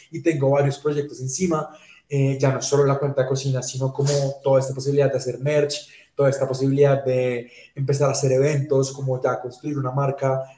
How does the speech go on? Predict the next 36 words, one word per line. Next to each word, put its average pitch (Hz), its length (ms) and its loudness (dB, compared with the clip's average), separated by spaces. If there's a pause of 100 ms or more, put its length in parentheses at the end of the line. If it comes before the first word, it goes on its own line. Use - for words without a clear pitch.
bastante 143 460 -2
pesada 135 500 0
y 127 100 -4
no 139 80 -4
solo 135 220 0
sea 139 260 0
como 147 300 -2
el 147 100 -6
man 135 220 -4
que 135 80 -6
hace 131 200 -2
videos, 147 480 2 (240)
sino, 123 280 -10
no 113 80 -18
sé, - 300 -4
sacar 120 420 -2
afiches 143 500 0
con, 131 260 -2 (100)
con, 131 360 -4 (360)
con 135 160 2
mi 131 100 4
branding, 143 760 4 (200)
hacer 135 260 2
eventos 131 400 2
de 135 140 2
catas 135 340 -2
a 127 60 0
ciegas, 143 500 4
o 135 80 -2
sea, - 100 -10
como 143 160 -6
que 139 100 -4
hay 139 60 0
muchas 147 280 -2
posibilidades 156 720 2
y - 40 -16